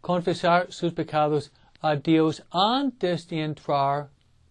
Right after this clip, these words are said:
en el confesionario y confesarse con el sacerdote. Pues, hermanos, vamos a hablar sobre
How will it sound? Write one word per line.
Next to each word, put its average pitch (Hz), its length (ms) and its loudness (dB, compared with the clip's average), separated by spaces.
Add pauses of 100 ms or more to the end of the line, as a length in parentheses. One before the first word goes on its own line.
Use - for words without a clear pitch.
(580)
en 160 360 -2
el 160 140 -2
confesionario 143 960 -4 (680)
y 156 140 -2
confesarse 147 1080 -2 (560)
con 151 180 -6
el 147 100 -4
sacerdote. 120 720 -6 (1000)
Pues, 202 220 2
hermanos, 214 540 0 (1200)
vamos 240 280 2
a 254 40 2
hablar 185 460 4 (600)
sobre 165 720 4